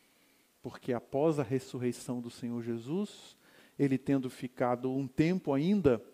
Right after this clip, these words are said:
ah, entre os seus, depois disso ele foi elevado até os céus. E hoje nós sabemos,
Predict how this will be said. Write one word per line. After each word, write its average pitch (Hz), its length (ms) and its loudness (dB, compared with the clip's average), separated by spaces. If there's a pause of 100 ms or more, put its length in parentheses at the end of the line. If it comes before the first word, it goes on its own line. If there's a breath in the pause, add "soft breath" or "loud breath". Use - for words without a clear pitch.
(560 soft breath)
ah, 107 560 -4 (300)
entre 175 380 4
os 127 80 -6
seus, - 1000 0 (2000 soft breath)
depois 202 460 6
disso 190 380 -2
ele 185 180 0
foi 175 380 -2
elevado 170 420 2
até 190 120 -2
os 202 140 -2
céus. - 880 -2
E 127 100 -6
hoje 135 340 -2
nós 117 200 -8
sabemos, 127 680 -8